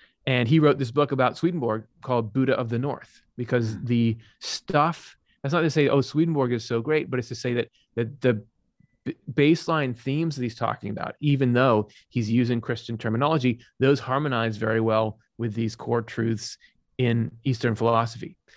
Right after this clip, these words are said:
Speaker 2: And
Speaker 1: So
Speaker 2: and,
Speaker 1: I
Speaker 2: and,
Speaker 1: think that
Speaker 2: and
Speaker 1: there,
Speaker 2: wa-, was he
Speaker 1: yeah.
Speaker 2: a student of that? 'Cause then it could be like, "Okay, you're mixing the
Speaker 1: Yeah.
Speaker 2: two." But
Speaker 1: Yeah.
Speaker 2: again, the, the, the seeking process, that's the most,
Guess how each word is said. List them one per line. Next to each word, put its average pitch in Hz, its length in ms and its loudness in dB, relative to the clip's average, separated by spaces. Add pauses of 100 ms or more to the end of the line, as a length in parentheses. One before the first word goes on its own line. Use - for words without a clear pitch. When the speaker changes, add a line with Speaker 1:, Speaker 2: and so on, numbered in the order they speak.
(120)
Speaker 2:
And 117 260 -4
Speaker 1:
So 123 340 6
Speaker 2:
and, - 80 -6
Speaker 1:
I 131 100 2
Speaker 2:
and, 135 100 2
Speaker 1:
think 135 160 2
that 131 140 2
Speaker 2:
and 131 160 2
Speaker 1:
there, 117 140 6
Speaker 2:
wa-, 113 40 -4
was 127 180 -4
he 143 100 2
Speaker 1:
yeah. 127 40 4
Speaker 2:
a 117 40 0
student 135 600 -2
of 139 280 2
that? 151 300 2
'Cause 120 200 -6
then 113 160 2
it 113 80 0
could 113 120 -4
be 107 80 -4
like, 107 200 -2
"Okay, 120 180 -2
you're 117 180 0
mixing 151 520 2
the 160 100 4
Speaker 1:
Yeah. 123 80 2
Speaker 2:
two." 120 400 0 (380)
But 147 260 4
Speaker 1:
Yeah. 135 140 6
Speaker 2:
again, 120 220 4
the, 123 100 2
the, 120 360 -6
the 113 120 -6
seeking 127 480 -4
process, 127 720 0 (760)
that's 143 280 -4
the 139 120 2
most, 123 340 0